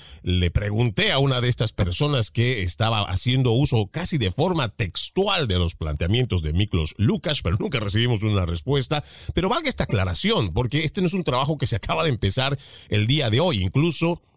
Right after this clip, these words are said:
Cuando se hablaba de transhumanismo, mucha gente <laughs> podría estar pensando que hablábamos de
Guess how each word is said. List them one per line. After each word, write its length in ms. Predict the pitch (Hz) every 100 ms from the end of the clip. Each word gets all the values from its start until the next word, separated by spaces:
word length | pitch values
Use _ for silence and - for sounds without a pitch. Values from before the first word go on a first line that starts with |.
| _
Cuando 240 | - 76 82
se 140 | 82
hablaba 260 | 98 156 151
de 100 | 107
transhumanismo, 880 | 101 92 87 101 98 151 190 123 110
mucha 220 | 123 104
gente 220 | 117 98
<laughs> 60 | 92
podría 220 | - 151
estar 280 | - 127 -
pensando 400 | 95 110 127 110
que 80 |
hablábamos 580 | 85 107 113 110 107 90
de 220 | 101 131